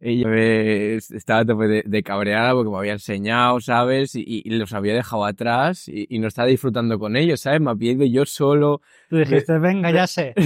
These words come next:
Speaker 1: Sí,
Speaker 2: <laughs>
Speaker 1: exacto.
Speaker 2: Te fuiste.
Speaker 1: Me enseñó y dije, "Muchas gracias". Y le dije, "Hasta luego". Y me, y me,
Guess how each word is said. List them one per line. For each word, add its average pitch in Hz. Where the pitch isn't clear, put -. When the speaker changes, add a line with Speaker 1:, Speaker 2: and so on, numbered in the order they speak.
Speaker 1:
Sí, 220
Speaker 2:
<laughs> -
Speaker 1:
exacto. 220
Speaker 2:
Te 180
fuiste. 185
Speaker 1:
Me 151
enseñó 165
y 202
dije, 156
"Muchas 160
gracias". 120
Y 127
le 120
dije, 123
"Hasta 131
luego". 139
Y 127
me, 123
y 131
me, 147